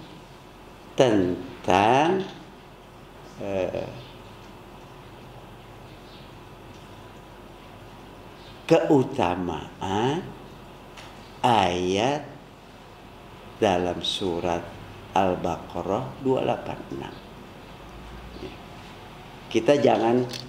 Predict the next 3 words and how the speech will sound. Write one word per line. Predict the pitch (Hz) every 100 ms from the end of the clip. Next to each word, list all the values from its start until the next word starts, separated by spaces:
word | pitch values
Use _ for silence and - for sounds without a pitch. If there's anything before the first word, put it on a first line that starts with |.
| -
mengatakan | 127 117 113 110 147 135 - 117 110 104 - - - - - - -
atas, | 107 110 - 104 95 95 - - - - - - - - - -
eh, | 104 98 95 95 92 -